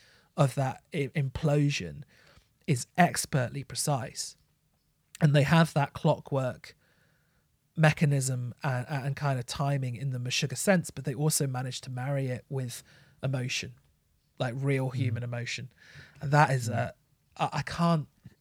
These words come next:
Speaker 1: uh, there are not many bands who can do that. That is, to be that precise and yet be that emotional at the same time and have so many twists and turns in the songs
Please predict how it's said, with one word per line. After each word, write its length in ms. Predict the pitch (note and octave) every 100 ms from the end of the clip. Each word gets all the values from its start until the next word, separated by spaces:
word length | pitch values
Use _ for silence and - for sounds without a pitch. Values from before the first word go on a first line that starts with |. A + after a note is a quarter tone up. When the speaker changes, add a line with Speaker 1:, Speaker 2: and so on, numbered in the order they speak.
| - - _ _ _ - -
Speaker 1:
uh, 140 | - -
there 220 | D#3+ C#3+ C#3
are 140 | C#3
not 460 | C3+ C#3 D#3 D#3+ D3
many 320 | D3 C#3+ D3
bands 360 | C3+ B2+ A2+
who 60 | -
can 140 | C3
do 160 | B2 B2+
that. 240 | A#2+ G2+
That 160 | G#2+ C3+
is, 240 | B2+ B2+ - - - -
to 100 | -
be 200 | C#3+ D3+ D#3
that 180 | D3+ -
precise 640 | D3 D3 C3+ B2+ - - _ _ _ -
and 180 | C3 C3
yet 240 | C#3 C#3+
be 140 | D3+ C3+
that 140 | C3+
emotional 640 | C3 B2 A#2+ - C3 B2+ B2+
at 140 | C#3
the 60 | B2+
same 340 | - C3+ B2
time 420 | A#2+ C#3 C3 B2+ -
and 100 | C3+
have 320 | C3 B2 - - _ _ _ _
so 460 | - - - D3 C#3+
many 240 | C3 B2
twists 540 | A#2+ - C#3+ C3 - -
and 140 | A#2+
turns 440 | - C3+ C3+ C3
in 100 | B2+
the 60 | A#2
songs 680 | - C#3+ C3 B2+ B2+ B2+